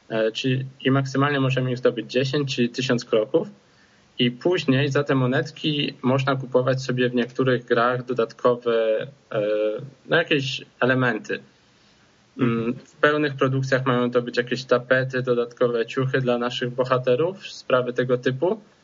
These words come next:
Speaker 1: E, tutaj w grach wbudowanych, gdyż niestety Ubisoft, ale to podobno,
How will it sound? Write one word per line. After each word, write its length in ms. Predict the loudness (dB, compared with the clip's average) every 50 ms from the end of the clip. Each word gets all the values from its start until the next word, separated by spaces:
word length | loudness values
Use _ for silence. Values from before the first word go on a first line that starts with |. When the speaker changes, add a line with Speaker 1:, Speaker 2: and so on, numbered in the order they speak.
| _ _ _ _ _ -2
Speaker 1:
E, 160 | 0 0 0
tutaj 400 | 0 0 -2 0 2 2 2 2
w 260 | 0 -4 -8 -10 -6 0
grach 260 | 2 2 2 2 -2
wbudowanych, 680 | -4 -2 0 0 0 2 2 0 0 0 -2 -4 -4
gdyż 240 | -4 -4 -4 -4 -4
niestety 600 | -6 -6 -2 -2 -2 -2 0 0 0 2 0 0 -2 0
Ubisoft, 640 | 0 0 0 -2 -4 -2 0 0 0 0 -4 -8 -2 0
ale 180 | 0 0 0
to 120 | 0 -2 -2
podobno, 760 | 0 0 0 2 0 0 -2 -6 -6 -4 -4 -2 -4 -4